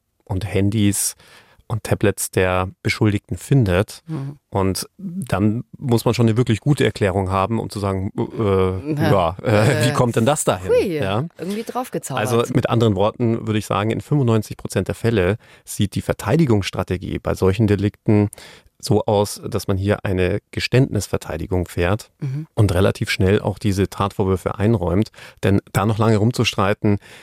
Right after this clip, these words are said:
Speaker 1: würde einen Richter nur verärgern und das Strafmaß vehement nach oben treiben, weil man dann auch als völlig uneinsichtig gilt.
Speaker 2: Was da am Ende rausgekommen ist, darüber sprechen wir natürlich gleich. Ich formuliere die Frage noch mal ein bisschen anders, Alex.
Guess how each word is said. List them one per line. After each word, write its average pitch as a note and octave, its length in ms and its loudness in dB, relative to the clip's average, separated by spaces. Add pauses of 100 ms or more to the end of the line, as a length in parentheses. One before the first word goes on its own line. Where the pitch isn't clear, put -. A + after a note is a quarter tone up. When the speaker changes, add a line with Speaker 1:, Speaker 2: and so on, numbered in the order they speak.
(120)
Speaker 1:
würde A2 440 0
einen G#2+ 200 2
Richter A2 280 0
nur G#2+ 100 4
verärgern G#2+ 480 0
und G2+ 140 -2
das F#2+ 100 -4
Strafmaß G2 760 -2
vehement A#2 320 0
nach G2+ 120 -4
oben A#2+ 260 -2
treiben, A2+ 480 -4 (420)
weil G2+ 140 0
man G#2+ 120 0
dann G#2+ 120 0
auch - 160 -6
als - 140 -2
völlig - 340 -2
uneinsichtig G2 680 -2
gilt. - 360 -10
Speaker 2:
Was F3 160 0
da F#3+ 120 0
am F3 100 -4
Ende E3+ 240 0
rausgekommen F3+ 480 -2
ist, F#3+ 140 -6
darüber E3 260 -2
sprechen D#3 280 -2
wir E3 60 0
natürlich D3 360 -4
gleich. F#3 520 -4
Ich - 140 -8
formuliere D#3 360 0
die G3 100 0
Frage D#3 280 -4
noch E3 100 -2
mal F3 100 -2
ein D3+ 60 -4
bisschen D#3 260 -4
anders, D#3+ 340 0
Alex. - 460 -4